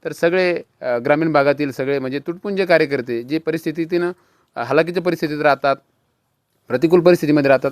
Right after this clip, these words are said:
असे सगळे लोक त्यांच्या व्यासपीठावर दिसतात. मग मताधिक्य नेमकं कोणाच्या मागं जाईल? कारण निवडून आलेले वेग-, वेगवेगळ्या पदावर असलेले लोक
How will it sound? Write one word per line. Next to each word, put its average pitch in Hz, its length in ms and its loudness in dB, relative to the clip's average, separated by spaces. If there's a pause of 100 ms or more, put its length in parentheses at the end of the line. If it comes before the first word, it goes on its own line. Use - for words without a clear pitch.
असे 180 220 2
सगळे 214 440 2
लोक 214 180 4
त्यांच्या 185 240 -2
व्यासपीठावर 151 420 -2
दिसतात. 120 300 -8 (380)
मग 143 80 -12
मताधिक्य 190 560 0
नेमकं 214 280 -2
कोणाच्या 220 380 0
मागं 175 200 4
जाईल? 143 160 -2
कारण 175 300 2 (440)
निवडून 180 360 0
आलेले 196 400 2
वेग-, 170 220 0
वेगवेगळ्या 180 420 4
पदावर 170 380 4
असलेले 175 300 0
लोक 165 200 -2